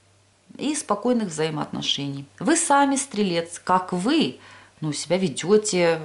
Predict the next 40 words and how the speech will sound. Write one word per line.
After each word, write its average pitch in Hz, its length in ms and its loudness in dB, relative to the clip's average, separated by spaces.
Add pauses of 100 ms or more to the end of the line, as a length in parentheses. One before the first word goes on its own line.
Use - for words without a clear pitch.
(140)
в - 80 -10
своей 165 380 2
семье 185 720 0 (360)
в - 40 0
этом 185 320 2
месяце. 135 440 -4
У 202 100 6
вас 269 160 4
все - 240 2
пентакли, 233 560 2
дорогие 160 480 2
стрельцы, 156 640 -4
шестерка 214 500 2
пентаклей. 185 680 2 (280)
Вы 254 140 4
стараетесь 247 540 2
помогать, 175 800 2 (600)
помогать, 196 640 4
помогать. 185 420 2
Когда 202 280 0
вам 254 240 4
нужна 320 260 2
помощь, 302 360 2
обращаетесь 214 680 2
за 160 80 4
помощью, 151 520 0
видимо. 135 480 -4
Но 180 280 6
в 143 80 2
этом 294 280 6
месяце 302 440 -2
хочу 226 340 0
вам 226 140 2
заметить, 202 400 0
стрельцы, 185 500 -2
с - 100 -6
учетом 262 320 2
всех 247 260 2
этих 208 240 0
пентаклей, 202 640 0